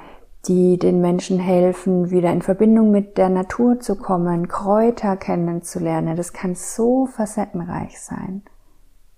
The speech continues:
Und ich find's eine super spannende Frage, sich mal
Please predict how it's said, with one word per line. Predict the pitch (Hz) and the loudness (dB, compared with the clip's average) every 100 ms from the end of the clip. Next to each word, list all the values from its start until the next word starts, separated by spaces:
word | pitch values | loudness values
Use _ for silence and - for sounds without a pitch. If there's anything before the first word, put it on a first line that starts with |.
| _ _ _ _ _ _ _ _ | _ _ _ _ _ _ _ _
Und | - 190 | 2 4
ich | 196 | 4
find's | - 226 226 | 2 2 2
eine | 208 190 - _ _ _ _ | 0 0 -4 _ _ _ _
super | - - 233 240 - 262 277 277 _ _ _ _ | -16 -2 0 0 2 2 0 -2 _ _ _ _
spannende | - - - - 180 214 240 240 247 247 247 | -20 -18 -8 -2 0 2 6 6 6 2 0
Frage, | - - - 180 180 190 208 233 262 277 - _ _ _ | -8 -14 -8 -2 0 0 -2 -2 -2 -4 -18 _ _ _
sich | - 196 - | -8 -4 0
mal | 190 185 | 2 0